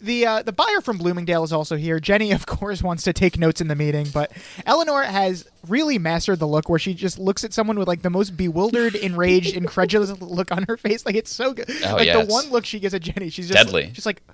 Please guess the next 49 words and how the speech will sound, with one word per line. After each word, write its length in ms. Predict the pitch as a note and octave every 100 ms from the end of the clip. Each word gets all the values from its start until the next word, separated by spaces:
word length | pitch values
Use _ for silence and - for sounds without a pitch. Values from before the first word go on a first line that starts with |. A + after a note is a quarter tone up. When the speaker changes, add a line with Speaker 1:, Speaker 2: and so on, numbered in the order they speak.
| _
Speaker 1:
"Uh, 80 | -
wh-, 380 | - E3 - E3+
what 100 | B3+
are 40 |
you 80 | A4+ F#4
even 120 | C4
talking 400 | - B3 D4+ F#3+
about 240 | D#3+ D#3+
right 160 | F3+ F#3
now, 180 | F3+ F3+
Jenny?" 380 | E3+ F3 G3+ - _ _ _
<laughs> 360 | - - -
I 100 | G#3
love 260 | G3 G3 A3+
when 120 | G#3
she 140 | F3 F#3+
does 260 | F3+ D3
this. 280 | D4 E3 - - G#3+ - - F#3
Um, 240 | G#3 E3+ - - - -
Jenny's 280 | - B3 D4
super 240 | - A3+ F#3+
bummed 300 | E3 E3 D#3
she 80 |
doesn't 180 | E3 D#3+
get 140 | E3 D#3
to 60 |
go 100 | D#3+
to 80 | D#3
the 60 | D3+
meeting, 440 | G3 G#3 G3 F#3+
and 160 | F#3 F#3+
then 100 | G3
Nate 180 | D4
shows 220 | - F3 D3
up. 220 | C#3+ -
Just 220 | F#3+ G3
the 100 | G3
random 360 | E3+ G3 G3+ F#3
Nate 180 | F3 F3+
sighting 380 | - E3 D#3+ D#3+
that 200 | D#3 D#3
Brendan 260 | E3 D#3
has 200 | D#3 D#3+
<laughs> 20 | D#3+
been 240 | - F#3+
talking 340 | - D#3 E3
about, 180 | F#3 F#3
how 60 | E3+
Bre-, 140 | D#3+